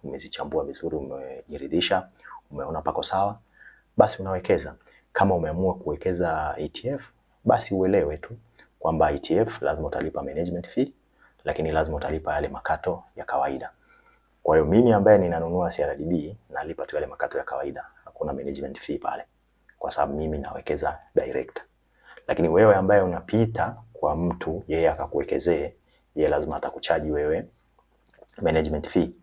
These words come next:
Mm, ile management fee ili aweze kuendesha, ah, shughuli zake za kawaida na yeye pia aweze kutengeneza faida.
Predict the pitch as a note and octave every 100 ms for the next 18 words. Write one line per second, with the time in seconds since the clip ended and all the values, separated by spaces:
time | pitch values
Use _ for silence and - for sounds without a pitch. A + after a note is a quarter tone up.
0 | _ _ _ _ _ - C#2+ F2 - F#2
1 | D#2+ E2 F2+ F#2 F2 - F#2+ E2+ - E2+
2 | D2+ D2 D#2+ D#2 D2+ D2+ D2 D2+ D#2 -
3 | D2+ G2 - _ _ _ _ - C#2 -
4 | - - - D2 C#2+ C#2+ C#2 D2 C#2+ C2+
5 | C#2+ E2+ D#2+ C#2 D2 D2 - C#2+ C#2+ D2
6 | - D2 D2 D2+ D2+ C#2+ D2+